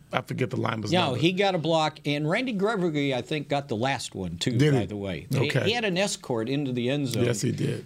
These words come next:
Speaker 2: The play took ten seconds, and I, I was looking at that, and I'm going, "Well, no, maybe we have to have number ninety is now eligible," 'cause he <laughs> ran pretty well
Speaker 1: He
Speaker 2: for
Speaker 1: did. He
Speaker 2: big
Speaker 1: did.
Speaker 2: man,
Speaker 1: That
Speaker 2: right?
Speaker 1: was, that was,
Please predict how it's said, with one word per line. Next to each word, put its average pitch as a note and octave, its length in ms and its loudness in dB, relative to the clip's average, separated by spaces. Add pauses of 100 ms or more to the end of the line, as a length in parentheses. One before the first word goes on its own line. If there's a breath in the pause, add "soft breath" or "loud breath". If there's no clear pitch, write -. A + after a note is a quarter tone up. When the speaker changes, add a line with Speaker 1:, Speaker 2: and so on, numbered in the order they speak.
Speaker 2:
The B2 80 2
play G3 300 2
took D#3+ 320 -2 (180)
ten D#3+ 240 0
seconds, - 640 -4 (220)
and G#2+ 480 -4 (440 loud breath)
I, G2+ 280 -4
I - 20 2
was C3+ 180 0
looking D3 240 -2
at B2 140 -2
that, B2+ 160 0
and D3 80 -6
I'm C3 120 -2
going, B2 340 -2
"Well, G#3 320 -4
no, A#3 400 -6
maybe E3 400 -2
we E3+ 180 0
have D#3+ 220 -6
to D#3+ 80 -6
have D#3 340 -4 (100)
number D3 380 -2
ninety C#3 560 -2
is G#2 180 -2
now C#3 360 -2
eligible," F#2 720 -2
'cause G2+ 320 -4
he F3 220 -2
<laughs> F3+ 40 0
ran C#3 680 -2
pretty F#3+ 260 -2
well F3+ 260 -2
Speaker 1:
He - 140 2
Speaker 2:
for A#2+ 140 0
Speaker 1:
did. C3+ 340 2
He F3 160 2
Speaker 2:
big C3+ 240 2
Speaker 1:
did. A2+ 100 -4
Speaker 2:
man, A2 300 -2
Speaker 1:
That D3 160 2
Speaker 2:
right? E3 80 0
Speaker 1:
was, A#2+ 180 0
that G#3+ 180 0
was, C3 140 0